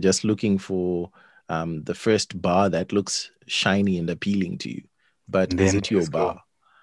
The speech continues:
Speaker 2: Oof.
Speaker 1: You know?
Speaker 2: Mm.
Speaker 1: Eh, and that's why you need to be authentically yourself. And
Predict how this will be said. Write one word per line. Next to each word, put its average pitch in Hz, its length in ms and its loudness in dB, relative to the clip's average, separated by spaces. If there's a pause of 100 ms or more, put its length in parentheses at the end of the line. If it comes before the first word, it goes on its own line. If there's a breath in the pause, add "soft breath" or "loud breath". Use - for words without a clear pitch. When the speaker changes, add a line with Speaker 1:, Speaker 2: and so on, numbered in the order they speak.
(180)
Speaker 2:
Oof. 156 280 12
Speaker 1:
You 98 60 6
know? 123 280 2 (640)
Speaker 2:
Mm. 139 420 10
Speaker 1:
Eh, 107 580 -2 (160)
and 110 480 2
that's 107 280 4
why 107 120 6
you 101 160 4
need 101 220 -2
to 90 80 0
be 80 180 -8
authentically 95 640 -2
yourself. - 480 -6 (380 soft breath)
And 117 380 4